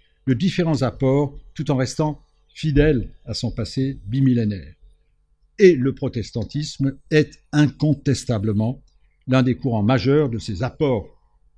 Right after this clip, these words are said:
à l'histoire strasbourgeoise. Et puisque nous, nous, on nous demande, et vous allez parler d'actualité,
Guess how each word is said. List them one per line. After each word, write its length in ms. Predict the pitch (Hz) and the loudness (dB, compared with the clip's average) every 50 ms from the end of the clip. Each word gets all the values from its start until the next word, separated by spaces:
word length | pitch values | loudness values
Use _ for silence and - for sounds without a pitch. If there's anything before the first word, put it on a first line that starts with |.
| - | -6
à 80 | 113 113 | -4 -4
l'histoire 380 | 107 104 - - - 117 104 | -4 -4 -8 -6 -4 -4 -4
strasbourgeoise. 840 | - - - 120 113 95 107 101 85 82 87 - - - _ - _ _ _ _ _ _ _ _ _ _ _ - _ _ _ _ _ _ _ - | -4 -6 -4 -4 -4 -4 -4 -6 -8 -8 -10 -14 -14 -20 _ -20 _ _ _ _ _ _ _ _ _ _ _ -20 _ _ _ _ _ _ _ -6
Et 60 | 147 139 | -4 0
puisque 260 | 175 208 - - 185 | 0 0 2 4 6
nous, 640 | 175 165 160 147 - - - - 175 156 143 147 147 | 6 8 6 4 0 -8 -16 -14 -8 -2 0 0 0
nous, 540 | 131 127 143 156 151 131 139 143 143 - - _ _ _ _ - - | 0 0 -2 -4 -4 -4 -4 -4 -4 -6 -14 _ _ _ _ -12 -8
on 80 | 135 | -6
nous 120 | 143 139 120 | -4 -2 2
demande, 480 | 131 151 151 156 151 143 113 95 110 107 107 | 2 2 4 4 4 2 2 0 -4 -6 -8
et 80 | 110 | -6
vous 240 | 107 131 151 156 147 | -6 -4 -2 0 2
allez 420 | 151 139 143 143 135 110 101 - - _ - | 2 2 4 2 2 2 0 -6 -12 _ -4
parler 320 | 143 131 120 120 127 120 | -2 0 0 2 0 0
d'actualité, 880 | 92 113 107 - - - 123 107 107 98 98 - 139 147 165 180 170 - | 0 -2 -4 -6 -4 -4 -2 -2 -2 -4 -4 0 2 4 4 4 2 0